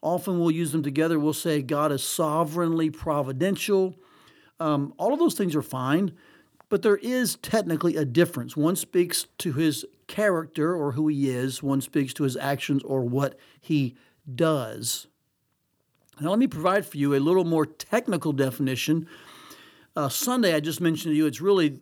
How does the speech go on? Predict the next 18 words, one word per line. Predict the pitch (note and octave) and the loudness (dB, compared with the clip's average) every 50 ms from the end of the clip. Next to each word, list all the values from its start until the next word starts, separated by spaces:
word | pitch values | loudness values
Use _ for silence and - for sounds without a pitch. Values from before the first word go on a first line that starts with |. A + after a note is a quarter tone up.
| _ _ _ _ | _ _ _ _
the | D#3 D3+ D3 | 0 0 0
idea, | C#3+ C#3+ C#3 C#3+ D3+ C#3+ C#3+ | 2 0 2 2 2 4 4
I'm, | C#3+ D3 C#3+ | 2 0 0
I'm | C3+ D3 C#3 | -2 -2 -2
speaking | - G3 G3 F#3+ | 0 -2 0 0
here | F3+ F#3+ | 0 0
of | G3 - | 0 -2
providence. | - - G#3+ F#3 D#3+ D3 B2 B2 A#2 C#3+ D#3+ E3 - - - - _ _ _ _ _ _ _ _ _ _ _ _ - | -2 -2 0 2 2 0 -2 0 -2 -2 -2 -2 -4 -4 -6 -10 _ _ _ _ _ _ _ _ _ _ _ _ -4
It's | D#3 C#3 - | -2 -2 0
the | - - | -2 -2
pro-, | - - G3+ - | -2 -4 -4 0
it's | - E3 D3 - | 0 0 0 0
the | - F3 D#3+ D#3 | -2 0 0 2
idea | D#3 D3+ E3 F3+ | 2 2 2 0
that | E3 D#3+ | 0 -2
God's | D3 D3+ E3 E3+ F3 - - | -2 0 2 2 2 0 0
continually | - E3 D3+ D#3 - - G#3 A3+ A#3+ B3 B3 A#3+ A#3 A#3 A#3 - | -2 -2 -2 -2 -4 -2 0 2 2 2 2 0 0 -2 -2 -2
involved | F#3+ F#3+ F3+ D#3 C#3+ E3 D3+ C#3 C3 B2 A#2+ A#2+ B2 C3 D3+ - | -4 -4 -4 -4 -2 -2 0 2 2 2 2 0 -2 -4 -8 -14